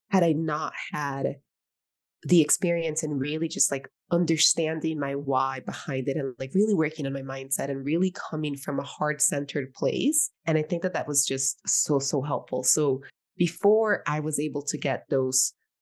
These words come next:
strategy wins, like, i-, if I had implemented them the first time that we worked together, I probably would have n-, given up on my podcast. Like, it, it would have felt like too much. Like, I needed to really tune in to myself and, and why it was and my why,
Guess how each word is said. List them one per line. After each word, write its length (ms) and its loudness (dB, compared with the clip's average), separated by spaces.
strategy 840 2
wins, 600 0
like, 180 0
i-, 160 0
if 120 -4
I 60 4
had 180 2
implemented 520 0
them 260 -6
the 100 4
first 280 2
time 100 4
that 120 2
we 80 2
worked 200 -2
together, 400 0
I 40 4
probably 260 4
would 140 4
have 400 -2
n-, 180 -2
given 220 2
up 100 0
on 60 0
my 80 0
podcast. 580 0
Like, 120 2
it, 100 0
it 40 -8
would 240 0
have 100 -4
felt 200 -2
like 140 -6
too 140 0
much. 360 0
Like, 120 -4
I 120 -2
needed 380 -2
to 300 2
really 640 2
tune 260 4
in 320 0
to 100 -2
myself 580 0
and, 220 0
and 180 -6
why 220 -2
it 140 -4
was 300 -4
and 140 -2
my 120 0
why, 600 -2